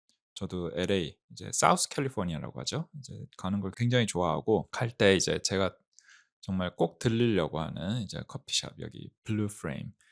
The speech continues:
어, 커피입니다. 여기 한국 분이 이제 운영하시는 데인데 혹시 롱비치 쪽에 가실, 어, 계획이 있으신 분이라면 한번 꼭 들려보세요. 특히 이제 아이스 커피,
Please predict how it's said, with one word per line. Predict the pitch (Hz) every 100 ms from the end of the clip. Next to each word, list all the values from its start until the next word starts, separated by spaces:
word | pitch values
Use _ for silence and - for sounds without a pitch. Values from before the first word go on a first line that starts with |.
| - _
어, | - 90 87
커피입니다. | 92 - - 95 - - - - -
여기 | 92 90 90
한국 | - 202 214 196 - -
분이 | 131 123 117 107
이제 | 82
운영하시는 | 87 90 92 92 - 87
데인데 | 82 82 104 110
혹시 | 175 - 175
롱비치 | 135 110 151 185 - -
쪽에 | 92 69 - - 101 98 98
가실, | 104 - 117 104 92 -
어, | 113 107 107 104
계획이 | - 113 117 104
있으신 | 95 - 117 98
분이라면 | 92 82 92 110
한번 | 147 165
꼭 | 165 170 -
들려보세요. | 113 110 85 - 82 123 -
특히 | - - 110 98
이제 | 92 82 -
아이스 | 104 -
커피, | - - - - -